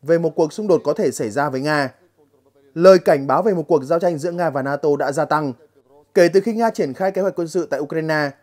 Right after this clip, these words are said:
vào tháng hai năm hai nghìn không trăm hai mươi hai. Trong đó, nhiều nhà quan sát nhận định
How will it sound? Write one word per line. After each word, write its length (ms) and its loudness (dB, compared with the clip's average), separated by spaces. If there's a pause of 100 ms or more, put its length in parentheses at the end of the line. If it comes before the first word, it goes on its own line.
(160)
vào 200 2
tháng 200 -6
hai 180 -6
năm 120 -6
hai 100 -4
nghìn 180 -2
không 140 -8
trăm 120 0
hai 140 -4
mươi 100 -4
hai. 260 0 (760)
Trong 200 2
đó, 300 4 (320)
nhiều 220 2
nhà 180 0
quan 240 -2
sát 180 -4
nhận 160 -6
định 160 4